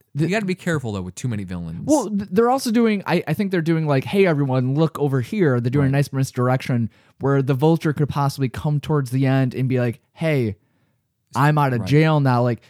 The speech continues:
Speaker 1: that could set up the third
Speaker 2: The third
Speaker 1: one
Speaker 2: one, right, the
Speaker 1: where it's
Speaker 2: Sinister
Speaker 1: like, "I'm out of
Speaker 2: Six.
Speaker 1: jail."
Speaker 2: They've been
Speaker 1: They're
Speaker 2: trying to
Speaker 1: coming
Speaker 2: get
Speaker 1: through.
Speaker 2: the Sinister Six together for so long, with Sony owning the, the Spider-Man
Speaker 1: So
Speaker 2: properties.
Speaker 1: long.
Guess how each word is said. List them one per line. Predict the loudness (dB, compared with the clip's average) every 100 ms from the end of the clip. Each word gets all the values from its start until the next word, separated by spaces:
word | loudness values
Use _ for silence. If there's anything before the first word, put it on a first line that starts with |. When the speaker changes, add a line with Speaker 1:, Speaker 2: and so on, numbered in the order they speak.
| _
Speaker 1:
that | -2 -2
could | -2
set | 0 0
up | 0 -6 -10
the | -6
third | -6 -2 2 2 2
Speaker 2:
The |
third |
Speaker 1:
one | 2 2 2
Speaker 2:
one, | -2
right, | -6
the | -6
Speaker 1:
where | 0 2
it's | 2
Speaker 2:
Sinister | -2 -2 -2
Speaker 1:
like, |
"I'm | 0
out | 0
of | -2
Speaker 2:
Six. | 0
Speaker 1:
jail." | 2 2 4 2
Speaker 2:
They've | 0
been | -4
Speaker 1:
They're | -2
Speaker 2:
trying | 2 2
to |
Speaker 1:
coming |
Speaker 2:
get | 2
Speaker 1:
through. | 2 2
Speaker 2:
the |
Sinister | 2 0 -2 -2
Six | -2 -2 -2 -4
together | -6 -6 -8 -8
for | -10
so | -8 -4 -2 -2
long, | -2 -2 -4 -6
with | -6
Sony | -6 -2 0 0 0 -2 _ _ -4
owning | 0 0 0
the, | 0 0
the | -2 -6
Spider-Man | -4 -2 -2 -2
Speaker 1:
So | 2
Speaker 2:
properties. | 4 6 4
Speaker 1:
long. | 4 0